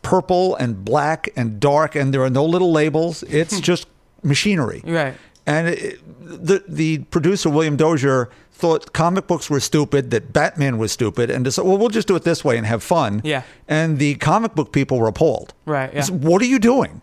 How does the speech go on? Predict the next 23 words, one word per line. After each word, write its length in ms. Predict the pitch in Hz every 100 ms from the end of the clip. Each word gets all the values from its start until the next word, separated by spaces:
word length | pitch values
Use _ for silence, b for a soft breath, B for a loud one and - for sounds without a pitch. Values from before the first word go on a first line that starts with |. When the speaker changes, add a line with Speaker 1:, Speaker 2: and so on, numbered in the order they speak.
| -
Speaker 2:
Yeah. 180 | 175 175
Speaker 1:
We're 100 | 226
trying 220 | - 247
to 80 | 214
tell 240 | - 202
a 40 | 185
serious 440 | - 233 220 190
story 420 | - 220 233 165 135
after 160 | -
years 320 | 139 160 190
and 100 | 160
years 260 | 156 165 139
of 160 | 143 104
Batmite, 640 | 147 156 - 120 101 - -
Speaker 2:
Yeah. 300 | 165 156 139
Speaker 1:
and 140 | - 165
now 120 | 165
you're 220 | 170 151
doing 280 | 151 147 135
this 180 | 131 185
to 140 | - 107
us." 200 | 78 -
Speaker 2:
Right. 220 | 160 139